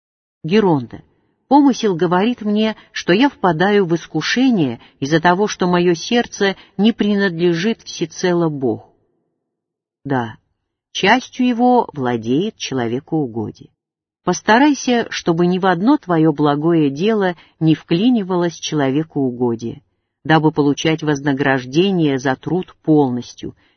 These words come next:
без удержаний в пользу тангалашки, и наслаждаться в полной мере внутренним миром.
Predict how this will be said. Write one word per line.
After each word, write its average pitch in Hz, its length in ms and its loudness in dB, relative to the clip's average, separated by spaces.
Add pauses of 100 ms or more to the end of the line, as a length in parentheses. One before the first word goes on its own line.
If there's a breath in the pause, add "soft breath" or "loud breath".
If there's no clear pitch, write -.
без 156 260 2
удержаний 151 720 2
в - 120 -16
пользу 143 380 0
тангалашки, 147 880 0 (460)
и 147 80 0
наслаждаться 165 800 0
в - 100 -20
полной 160 460 2
мере 170 360 0
внутренним 143 640 -2
миром. 117 400 -4